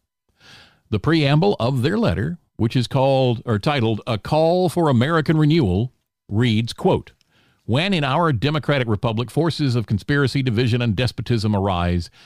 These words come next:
it is the patriotic duty of citizens to act collectively in defense of liberty and justice."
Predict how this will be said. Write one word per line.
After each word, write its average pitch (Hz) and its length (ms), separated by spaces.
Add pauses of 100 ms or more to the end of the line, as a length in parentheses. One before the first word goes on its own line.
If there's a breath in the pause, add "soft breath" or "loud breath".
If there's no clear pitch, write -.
(320 soft breath)
it 123 160
is 127 200
the 110 80
patriotic 123 640
duty 127 360
of 123 100
citizens 113 500
to 135 180
act 107 320
collectively 131 680
in 127 140
defense 156 480
of 170 100
liberty 120 560
and 104 320
justice." - 640